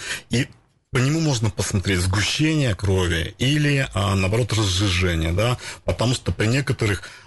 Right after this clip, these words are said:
обстоятельств-, а, обстоятельствах бывает не то, что истинная анемия, да, человек очень много по какой-то причине выпил жидкости, да,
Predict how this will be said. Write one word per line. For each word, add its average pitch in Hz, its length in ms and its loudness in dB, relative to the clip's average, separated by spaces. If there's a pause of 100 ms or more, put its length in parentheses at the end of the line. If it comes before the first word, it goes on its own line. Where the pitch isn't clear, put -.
обстоятельств-, 123 760 0
а, 101 420 2
обстоятельствах 127 580 0
бывает 107 520 2
не 113 360 2
то, - 160 -2
что - 180 -4
истинная 101 560 0
анемия, 90 420 2
да, 123 220 2
человек 117 440 0
очень 117 260 0
много 110 260 2
по - 160 -4
какой-то 127 360 0
причине 110 520 0
выпил 107 340 0
жидкости, 90 680 -4
да, 127 340 0